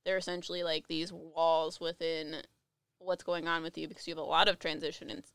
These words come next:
tra-, transitions happening. Your next card is the Seven of Cups. And the seven, Seven of Cups deals with having a lot of opportunities, and it deals with, like, illusionment, and it deals with, like, wishful thinking.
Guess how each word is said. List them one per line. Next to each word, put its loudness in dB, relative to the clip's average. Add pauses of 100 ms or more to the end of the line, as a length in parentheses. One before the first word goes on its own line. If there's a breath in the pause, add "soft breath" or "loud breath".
tra-, -2
transitions -6 (100)
happening. 0 (920)
Your 0
next 4
card 6
is -2
the -2
Seven 4
of -2
Cups. 4 (1300)
And 2
the 0
seven, 6 (200)
Seven 6
of 2
Cups 4
deals 4
with -4
having 4
a 2
lot 8
of 0
opportunities, 2
and 0
it 2
deals 0
with, -2
like, 0
illusionment, -4 (100)
and -4
it -4
deals -4
with, -4
like, -2
wishful -4
thinking. -8